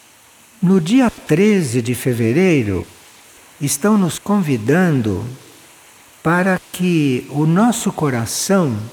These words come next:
se torne um templo de humildade. Isto é a base de tudo. A meta é que nós sejamos um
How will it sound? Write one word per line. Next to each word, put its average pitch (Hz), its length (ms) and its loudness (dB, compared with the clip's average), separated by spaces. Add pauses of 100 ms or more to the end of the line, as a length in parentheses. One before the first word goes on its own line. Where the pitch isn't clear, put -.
(280)
se - 280 -4
torne 190 600 -2
um 147 140 0 (180)
templo 202 580 2
de 165 360 -2
humildade. 151 1400 2 (480)
Isto - 220 -8
é 196 60 4
a 160 80 0
base 196 440 -2
de 196 200 0
tudo. 117 720 -2 (840)
A 151 140 0
meta 156 840 0 (560)
é 156 100 0
que 175 180 -4
nós 208 240 0
sejamos 202 1080 0 (400)
um 165 200 -2